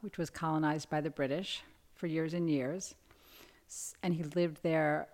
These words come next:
while World War Two was raging. He had to, um, spend a few years in a cave with his sisters and brothers and his parents. So colonization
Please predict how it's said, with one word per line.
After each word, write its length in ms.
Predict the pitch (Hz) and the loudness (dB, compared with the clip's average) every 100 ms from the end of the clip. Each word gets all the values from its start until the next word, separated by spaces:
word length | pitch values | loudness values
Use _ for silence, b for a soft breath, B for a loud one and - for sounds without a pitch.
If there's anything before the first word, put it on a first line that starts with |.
| - _ - | -20 _ -14
while 520 | 160 160 156 156 156 | -6 0 2 4 2
World 260 | 156 156 147 | 0 0 0
War 160 | 160 | -2
Two 320 | - - 170 | -4 -2 0
was 240 | 165 151 160 | 2 0 0
raging. 760 | 156 156 156 151 151 196 254 285 190 165 | 2 4 2 4 2 4 0 -2 -8 -8
He 200 | 185 175 | -4 -2
had 380 | 143 165 156 147 | 0 0 0 -2
to, 460 | - 165 156 - - - B B B B B _ 185 | -6 -2 -2 -4 -8 -14 B B B B B _ -4
um, 380 | 165 151 143 170 | 0 2 0 -2
spend 760 | - - 170 160 156 151 143 - | -8 -4 2 4 4 2 -2 -8
a 40 | - | -8
few 200 | - 160 | -4 -2
years 280 | 156 156 | 0 0
in 60 | 156 | 0
a 60 | 156 | -2
cave 560 | - 170 151 147 147 | -2 0 2 0 -2
with 160 | 190 - | -6 -6
his 220 | 160 160 | -8 -6
sisters 400 | - 180 - 165 | -6 -6 -4 -4
and 120 | 170 | -2
brothers 640 | 160 151 151 185 220 - - b b b b b b _ _ _ _ | 0 0 0 -2 -2 -4 -10 b b b b b b _ _ _ _
and 80 | 180 | -6
his 100 | 175 | -6
parents. 720 | - 185 151 147 175 226 - - _ _ - | -4 0 2 4 2 0 -4 -10 _ _ -6
So 560 | - 220 208 208 208 - | -2 2 2 2 -2 -8
colonization 1080 | - 240 247 220 196 190 185 - 185 185 | -2 2 4 2 4 2 2 0 0 0